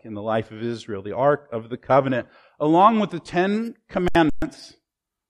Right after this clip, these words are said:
uh, uh, written on stone and Moses' staff.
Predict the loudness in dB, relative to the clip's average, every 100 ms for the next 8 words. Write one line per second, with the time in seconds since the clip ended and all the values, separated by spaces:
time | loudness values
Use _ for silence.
0 | _ _ _ _ -4 0 0 0 -2 0
1 | -4 0 0 0 -2 -4 0 0 -2 -6
2 | -6 -2 0 -2 -8 _ _ 0 2 4
3 | 0 -8 -8 -10 -12 _ -20 0 2 4
4 | 0